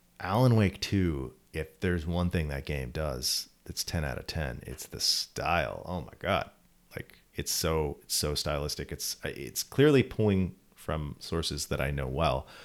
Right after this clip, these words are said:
but, um, but it's doing it exceptionally well. It's got, you know, really good decisions. Uh,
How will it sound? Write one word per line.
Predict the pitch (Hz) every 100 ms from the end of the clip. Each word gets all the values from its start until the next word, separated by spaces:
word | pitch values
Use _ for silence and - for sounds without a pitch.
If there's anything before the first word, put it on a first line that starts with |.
| - - - -
but, | 80 -
um, | 78 73 69 64 - _
but | - 82
it's | 78
doing | - - 107 120
it | 113 -
exceptionally | 92 - 107 - 107 107
well. | 98 101 101 98 101 92
It's | 78 -
got, | 85 78 - _ _ _ _
you | 90 85
know, | 76 73
really | 85 90
good | 82 85 78
decisions. | - - 95 87 87 - - - - -
Uh, | -